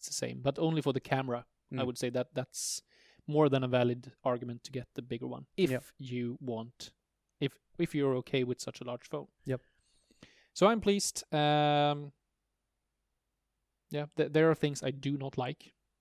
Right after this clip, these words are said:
Speaker 1: of course.
Speaker 2: But that's the case with all the phones. I mean, I'm, I've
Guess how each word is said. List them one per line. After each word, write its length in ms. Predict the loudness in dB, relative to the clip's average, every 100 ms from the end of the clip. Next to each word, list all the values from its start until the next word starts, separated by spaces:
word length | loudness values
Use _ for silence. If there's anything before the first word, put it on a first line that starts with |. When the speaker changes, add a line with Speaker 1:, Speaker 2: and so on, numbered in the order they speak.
| -12
Speaker 1:
of 100 | -4
course. 300 | -2 -2 2
Speaker 2:
But 100 | 4
that's 320 | 6 4 -2 -6
the 80 | -4
case 440 | 2 2 2 0
with 140 | 2
all 220 | 2 2 0
the 100 | 0
phones. 400 | 0 0 0 0
I 80 |
mean, 160 | 0 0
I'm, 220 | 0 2
I've 240 | 0 0